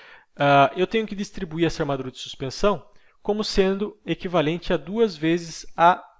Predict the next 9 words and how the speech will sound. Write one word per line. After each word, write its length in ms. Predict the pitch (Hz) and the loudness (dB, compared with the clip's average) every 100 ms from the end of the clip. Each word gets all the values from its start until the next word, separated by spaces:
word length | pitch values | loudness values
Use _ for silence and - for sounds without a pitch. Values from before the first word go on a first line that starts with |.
| - | 0
largura 640 | 190 180 151 165 170 170 | 2 2 -4 -4 -4 -4
desta 420 | - 147 156 - 185 | -4 0 2 2 0
viga, 400 | 147 123 - 160 | -4 -6 -10 -12
né? 300 | 120 131 156 | -4 -2 -4
Uma 220 | 160 165 | -4 -2
vez 300 | 131 127 120 | 0 -2 -6
pro 200 | - 127 | -12 -6
lado 240 | 123 123 127 | 0 0 0
esquerdo 560 | - - 196 208 220 | -8 0 2 2 -2